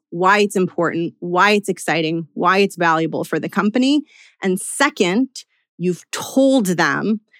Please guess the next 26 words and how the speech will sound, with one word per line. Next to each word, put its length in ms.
how 300
to 200
engage 500
with 200
you. 340
And 100
in 140
doing 380
so, 280
you 200
have 180
established 760
that 100
you 480
are 340
the 100
one 460
in 120
charge. 580
So 180
remember, 720
you 120
want 240
to 140
sell 420
them 420